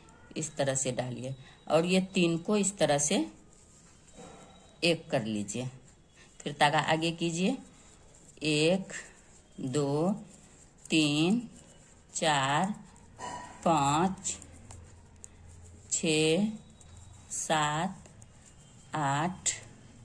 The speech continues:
अब यहाँ है चार फंदा बच गया आपको, तो ये दो को इस तरह से आगे साइड से डाल के इस तरह से एक कर लीजिए और फिर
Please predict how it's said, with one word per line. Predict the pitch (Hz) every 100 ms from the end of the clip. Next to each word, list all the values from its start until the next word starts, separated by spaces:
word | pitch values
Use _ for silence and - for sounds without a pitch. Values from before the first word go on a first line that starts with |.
| - - - - - - - - - -
अब | 170
यहाँ | 170 190 185
है | 196 240 370
चार | 220 175
फंदा | 165 170 151 139
बच | 139 139
गया | 139
आपको, | 135 -
तो | 143 - - - - - 151
ये | 160
दो | 156 180 175
को | 226 247
इस | 185 185
तरह | 170 165
से | 165 - 320 - - - - -
आगे | 147 160 170
साइड | - 160 165
से | - 156
डाल | 156 156 156
के | 185 214
इस | 202
तरह | 160 151
से | 151 208 302 - - - - - - - - - - -
एक | 160 165 165
कर | 175
लीजिए | 175 170 180 190 302 - - - - - - -
और | 151
फिर | - 180